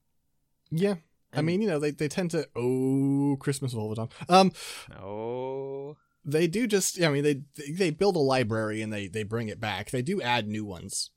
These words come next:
Speaker 1: but,
Speaker 2: Right.
Speaker 1: you know, with such an expanding roster of, of fan favorites that are good fights, you know? Like, that's the other thing is, like, you,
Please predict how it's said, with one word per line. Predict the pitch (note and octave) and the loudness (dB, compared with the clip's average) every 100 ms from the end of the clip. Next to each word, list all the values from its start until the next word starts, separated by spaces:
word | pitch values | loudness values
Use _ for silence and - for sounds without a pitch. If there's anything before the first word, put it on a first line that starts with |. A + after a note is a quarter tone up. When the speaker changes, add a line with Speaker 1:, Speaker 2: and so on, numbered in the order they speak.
| - | -4
Speaker 1:
but, | A#2 | -2
Speaker 2:
Right. | G#2+ | 0
Speaker 1:
you | A#2+ | 0
know, | G#2+ C3 - _ _ _ _ _ _ - | -2 -6 -14 _ _ _ _ _ _ -4
with | F3+ D3+ | 0 2
such | D#3+ - | 0 0
an | C#3 | -2
expanding | - - B2+ A#2 A2 | -2 0 0 0 -2
roster | G#2+ G#2+ - A2+ G2+ - _ - - | -4 -2 -2 -4 -8 -12 _ -20 -8
of, | A2 G2+ | -6 -6
of | - A#2 | -6 -6
fan | - A2+ G#2+ | -4 -4 -4
favorites | A2+ G#2+ G#2 - | -4 -4 -6 -8
that | G#2+ | -8
are | |
good | F#2 E2 | -10 -12
fights, | - G2+ - - - | -12 -12 -8 -6 -6
you | C3+ | -8
know? | G#2 A2+ - _ _ | -10 -12 -16 _ _
Like, | D3 | 0
that's | G#3 - | 0 2
the | F#3 | 2
other | F3+ | 2
thing | D3 B2+ | 2 0
is, | A#2+ | 0
like, | B2+ A#2+ | -2 -2
you, | D#3 | -6